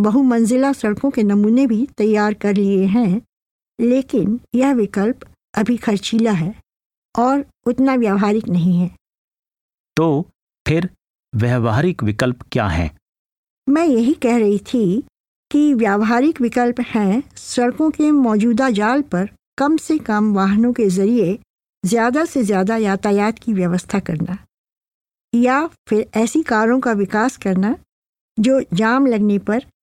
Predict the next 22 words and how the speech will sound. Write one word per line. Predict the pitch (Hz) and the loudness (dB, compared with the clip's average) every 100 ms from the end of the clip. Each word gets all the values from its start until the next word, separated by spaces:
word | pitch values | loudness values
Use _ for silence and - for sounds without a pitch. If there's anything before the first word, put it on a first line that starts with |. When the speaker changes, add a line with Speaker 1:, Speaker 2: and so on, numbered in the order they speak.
| - | -4
Speaker 1:
हेलीकॉप्टरों | 226 233 240 233 - 277 302 | 0 0 0 -4 -2 -2 0
की | 254 | -2
तरह | 214 190 214 277 - - | -2 -2 0 -2 -6 -2
उड़कर | 285 285 - 180 269 _ _ 127 | 0 0 -2 -4 -6 _ _ -2
आगे | 135 226 | 0 0
जा | 190 170 | 0 -2
सकें। | - 165 170 185 - _ _ _ _ _ _ _ _ _ - | -4 -6 -6 -6 -12 _ _ _ _ _ _ _ _ _ -2
ऐसी | 262 - 320 | -2 0 -2
कारें | - 226 254 302 | 0 0 2 2
भी | 269 | 2
बन | 214 208 | 2 0
रही | 208 202 214 | 2 2 2
हैं | 202 220 185 269 _ _ 196 | 0 0 -2 -4 _ _ -2
जो | 247 | -2
पार्किंग | 247 220 208 214 277 294 | -2 -2 -2 0 0 2
में | 202 202 - _ | 2 -2 -6 _
कम | - 285 339 - - 190 | -4 -2 -2 -8 -8 -4
जगह | 208 214 | 0 0
घेरने | 196 208 208 240 | 0 0 2 0
के | 254 196 | 0 0
लिए | 185 196 196 262 | 0 0 0 -4
सिकुड़कर | - 247 - 285 262 185 | -8 -6 -2 -2 -2 -4